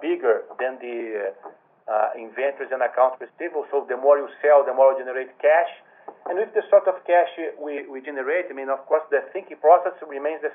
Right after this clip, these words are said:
same. I mean, first, we, we wanna reinvest in the organic growth of the business. I think after everything we just talked about today, we, we, I mean, have a lot, we have plenty of opportunities to, to invest and with great returns. So that's priority number one.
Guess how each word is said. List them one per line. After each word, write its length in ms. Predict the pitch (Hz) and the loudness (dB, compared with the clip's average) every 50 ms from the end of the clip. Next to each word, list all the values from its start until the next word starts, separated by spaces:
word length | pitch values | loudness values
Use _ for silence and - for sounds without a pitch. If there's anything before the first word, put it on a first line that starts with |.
| - | -2
same. 200 | 151 127 113 110 | -2 -2 0 -4
I 80 | 107 110 | -6 -10
mean, 160 | 117 110 - _ _ _ _ _ _ _ _ - | -10 -12 -14 _ _ _ _ _ _ _ _ 0
first, 320 | - 165 196 226 - - - - _ _ _ _ _ _ _ _ | 4 4 4 4 2 -2 -10 -20 _ _ _ _ _ _ _ _
we, 80 | 165 | -14
we 260 | 160 160 - - 156 156 | -14 -12 -12 -12 -10 -2
wanna 240 | 151 156 165 175 165 | 0 0 2 2 -2
reinvest 600 | 151 151 170 160 135 - 139 147 160 156 - - | -2 -4 -8 -8 -4 2 4 4 4 4 2 -2
in 40 | 147 | -6
the 80 | 147 | -6
organic 360 | 143 135 143 147 156 151 - | -4 0 2 0 0 0 -4
growth 200 | - 135 147 143 | -2 0 0 0
of 80 | 147 143 - 131 | 0 -4 -6 -10
the 80 | 120 | -10
business. 280 | 107 131 143 160 147 143 | -6 -6 -6 -4 -2 -4
I 120 | 139 135 - | -4 -4 -4
think 160 | 147 143 - | -8 -4 0
after 240 | 143 147 147 - 147 | 0 0 0 0 -2
everything 360 | 139 135 143 139 - - 143 139 | -4 -4 -4 -8 -12 -14 -16 -16
we 80 | 139 135 | -14 -12
just 200 | 135 135 135 - | -10 -10 -12 0
talked 280 | - 135 135 131 131 135 | 4 4 4 4 2 -2
about 280 | 123 127 131 131 131 - | 2 4 4 2 2 -2
today, 400 | 127 117 123 110 110 113 113 110 - - - - - | -8 -4 -2 0 0 0 -2 -6 -12 -14 -12 -12 -12
we, 240 | - 131 143 139 - - | -12 -12 -12 -12 -12 -10
we, 280 | 131 135 131 131 139 | -10 -10 -8 -4 -2
I 160 | 131 120 101 95 | 0 0 0 -2
mean, 200 | 101 113 120 110 107 _ _ _ _ _ _ - | -4 -10 -16 -16 -18 _ _ _ _ _ _ -4
have 120 | 127 - | 0 0
a 80 | 127 123 | 0 4
lot, 240 | 123 135 156 156 143 | 6 8 8 8 6
we 80 | 135 123 | 4 2
have 80 | - | 0
plenty 200 | - 160 180 180 | 0 -2 -2 -2
of 80 | 165 - | -6 -10
opportunities 480 | - - 147 135 - - 147 147 143 - _ | -6 -6 -6 -6 -6 -8 -12 -12 -14 -14 _
to, 160 | 151 147 139 - | -6 -6 -6 -6
to 80 | - - 127 | -8 -12 -16
invest 480 | 117 107 120 127 143 156 156 - - | -6 0 2 2 4 2 2 -2 -4
and 120 | 147 131 120 | -6 -6 -6
with 160 | 123 120 - - | -10 -12 -10 -2
great 200 | 127 143 143 - - | -2 -2 -2 -2 -8
returns. 440 | 131 120 - 135 139 151 160 156 - - _ _ _ _ _ _ | -12 -8 0 4 4 4 4 2 -2 -10 _ _ _ _ _ _
So 80 | - - | -6 -4
that's 160 | 151 156 - | -4 -4 -2
priority 360 | - 147 143 139 143 139 139 | 0 4 4 4 4 4 0
number 240 | 135 135 139 139 135 | -6 -8 -6 -4 -4
one. 360 | 131 123 131 135 147 - - | 0 2 4 4 4 2 0